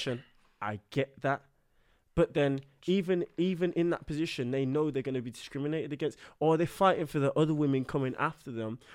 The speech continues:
to make society a little bit more plain sailing of seeing a representative of your gender in a position to let them know that they can get to that position. Or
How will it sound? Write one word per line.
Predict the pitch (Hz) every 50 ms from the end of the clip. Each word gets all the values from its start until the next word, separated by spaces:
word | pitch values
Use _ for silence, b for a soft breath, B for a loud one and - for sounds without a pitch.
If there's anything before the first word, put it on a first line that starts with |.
| B B -
to | - 160
make | 170 170 -
society | - - - - 160 139 139 139 - 147 135
a | 127
little | 127 143 147 -
bit | 127 - 147
more | 139 135 131 123 B B B B B
plain | - - 165 151 143 135
sailing | - - 147 139 131 131 127 123
of | 113 -
seeing | - - 147 143
a | 131 117
representative | 127 147 143 - 131 - 147 143 135 - 135 - - 120 110 B B B B B
of | 131 117
your | 127 147 156 139 117
gender | - 156 147 139 139 123 113 120 110 107 b b b b -
in | 131 127
a | 123
position | - 139 120 139 139 - - - 120 110 110 110 -
to | - 120
let | 120 131 - -
them | 123 123 123
know | 127 123 117
that | 113 110 - -
they | 123 113
can | - 131 117 101
get | 131 - - _
to | - - 113
that | 104 107 - b b b b b _
position. | - - 107 117 123 - - - 135 135 143 B B B B _
Or | - 208 208 147 123 120 127 143 -